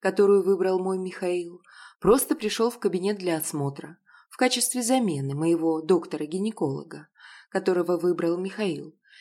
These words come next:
и который был его давним приятелем. Тот вынужден был в срочном порядке уехать из города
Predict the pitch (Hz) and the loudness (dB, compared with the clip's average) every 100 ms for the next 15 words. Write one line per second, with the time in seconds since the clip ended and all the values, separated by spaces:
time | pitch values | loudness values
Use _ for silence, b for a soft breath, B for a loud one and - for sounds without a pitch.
0 | B - 196 208 285 285 196 208 247 220 | B -6 -2 0 2 2 4 4 4 0
1 | 175 156 175 190 160 160 160 165 165 160 | -2 0 0 2 0 -2 -4 -6 -4 -4
2 | 131 135 - - - - _ - 262 277 | -4 -8 -12 -12 -20 -20 _ -4 -2 -2
3 | - - _ - 202 240 226 190 214 196 | -4 -20 _ 0 2 2 0 -2 0 4
4 | 220 208 - 202 220 - 208 196 202 214 | 6 6 2 4 4 4 -2 2 2 2
5 | 214 - 220 233 233 175 156 - 139 131 | 0 -2 -2 2 2 2 -2 -4 -4 0
6 | 143 135 131 143 | 2 2 -2 -6